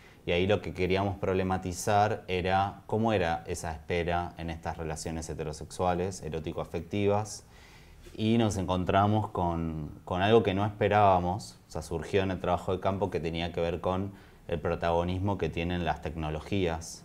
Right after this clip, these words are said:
en esas esperas. Cómo uno, a partir de las tecnologías, puede, eh,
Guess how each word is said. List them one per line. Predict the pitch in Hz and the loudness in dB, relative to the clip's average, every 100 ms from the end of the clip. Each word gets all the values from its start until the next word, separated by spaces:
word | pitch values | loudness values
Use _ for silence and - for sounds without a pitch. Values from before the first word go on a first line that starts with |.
| - | -10
en | 78 78 | -8 -6
esas | 78 80 78 | -8 -10 -12
esperas. | 76 - 80 76 73 - - - - - - | -10 -6 -4 -4 -8 -14 -20 -20 -20 -20 -6
Cómo | 92 87 90 87 | -2 0 2 2
uno, | - 90 95 95 | 0 0 0 0
a | 87 | 2
partir | 78 87 | 0 0
de | 87 | 0
las | 87 85 | 0 -2
tecnologías, | 87 90 95 92 107 110 110 | -4 -2 -2 0 2 2 2
puede, | 87 87 85 90 92 - | 0 2 4 2 0 -4
eh, | - 82 80 80 76 76 | -6 -4 -2 -4 -4 -6